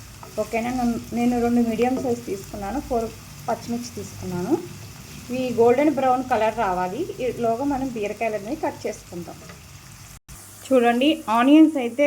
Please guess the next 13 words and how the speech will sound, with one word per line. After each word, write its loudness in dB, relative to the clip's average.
గోల్డెన్ 0
బ్రౌన్ -2
కలర్ -2
వచ్చినాయి -8
కదా. -10
ఈ -8
టైంలో -4
మనం 0
పచ్చి 0
రొయ్యలు 2
త్రీ -4
ఫోర్ -4
టైమ్స్ -4